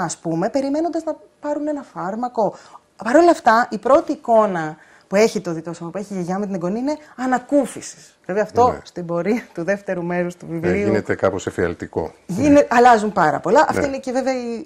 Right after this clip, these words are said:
Speaker 1: η ομορφιά της μυθοπλασίας, ότι ναι, μεν παίρνει αφορμή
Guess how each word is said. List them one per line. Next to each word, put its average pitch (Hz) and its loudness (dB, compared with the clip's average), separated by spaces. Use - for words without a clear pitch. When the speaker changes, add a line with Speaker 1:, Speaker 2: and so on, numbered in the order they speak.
Speaker 1:
η 220 -4
ομορφιά 220 -4
της 185 -6
μυθοπλασίας, 147 -6
ότι 165 -4
ναι, 208 0
μεν 240 -2
παίρνει 208 2
αφορμή 185 0